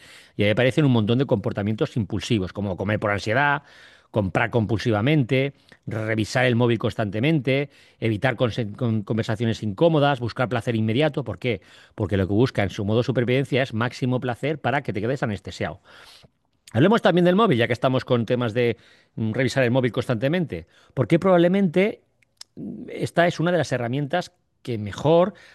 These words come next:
ha aprendido a secuestrar nuestros mecanismos cerebrales, y, y no es casualidad, ¿eh?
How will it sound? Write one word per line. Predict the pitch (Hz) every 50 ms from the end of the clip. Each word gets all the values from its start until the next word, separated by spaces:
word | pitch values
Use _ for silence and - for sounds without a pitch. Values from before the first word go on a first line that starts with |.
| _ _ _ _
ha | - 107
aprendido | 113 - 139 123 123 131 170
a | -
secuestrar | - 143 127 120 117 - - 120 143 180 185
nuestros | 175 143 117 - - 107
mecanismos | 104 104 90 95 107 131 143 147 123
cerebrales, | - 117 101 104 - 208 247 175 - -
y, |
y | 110 117 123 127
no | 110 110 120
es | 151 -
casualidad, | - 202 165 - 131 117 110 139 233 240 143
¿eh? | 131 214